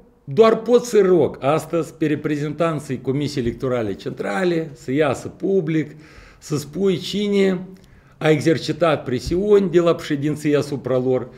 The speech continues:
pentru această decizie. Ei știu foarte bine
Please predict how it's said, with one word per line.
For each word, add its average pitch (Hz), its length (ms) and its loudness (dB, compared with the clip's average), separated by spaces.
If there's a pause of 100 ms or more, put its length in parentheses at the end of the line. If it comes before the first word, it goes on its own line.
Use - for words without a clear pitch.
(420)
pentru 180 580 4
această 175 480 2
decizie. 123 640 -6 (1600)
Ei 208 400 4
știu 220 320 0
foarte 214 480 2
bine 185 520 0